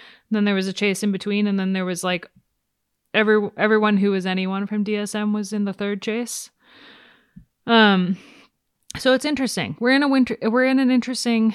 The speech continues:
situation. But before we, I think we should move on and talk a little bit about Flesh Wallone. But before we do, I just,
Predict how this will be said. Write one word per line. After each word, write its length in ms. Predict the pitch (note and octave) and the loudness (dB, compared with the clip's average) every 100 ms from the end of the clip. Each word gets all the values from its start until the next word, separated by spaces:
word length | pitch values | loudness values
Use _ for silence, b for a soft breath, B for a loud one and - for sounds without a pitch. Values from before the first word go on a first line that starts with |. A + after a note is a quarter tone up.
| B B B B | B B B B
situation. 680 | - B3 G#3+ A3+ G#3+ E3+ - _ | -4 -2 2 0 0 -4 -10 _
But 380 | A#3+ G#3+ - F#3+ | 4 4 0 -8
before 560 | G#3 - B3 C4 C4 - _ _ _ | -8 -2 0 2 -2 -6 _ _ _
we, 540 | G3+ A3+ G#3+ G#3 G3 - | -6 -2 0 -2 -4 -6
I 60 | G3 | -4
think 160 | A3 A3+ | -2 -2
we 80 | A3+ | -2
should 320 | A#3+ G3 - | -4 -6 -4
move 260 | G#3 G#3+ | 0 0
on 220 | G#3 F#3+ F#3+ | 0 0 -2
and 100 | F#3+ | -2
talk 180 | G#3 F#3+ | -2 -2
a 60 | |
little 240 | F#3+ G3+ G3+ | -2 -2 -2
bit 120 | F#3+ | -2
about 440 | F3+ E3+ - _ | -2 -4 -4 _
Flesh 280 | - F3+ - | -8 -8 -8
Wallone. 360 | D3 - - F#3+ b b b b b | -10 -8 -8 -10 b b b b b
But 80 | G#3+ | -2
before 300 | G#3 G3+ A#3 | -2 2 2
we 100 | B3 | 4
do, 380 | G#3 F#3+ D3+ F3 _ b b b | 2 2 2 -2 _ b b b
I 320 | F#3+ F#3+ F#3+ F#3 | 0 2 0 -2
just, 260 | F#3+ - | -4 -4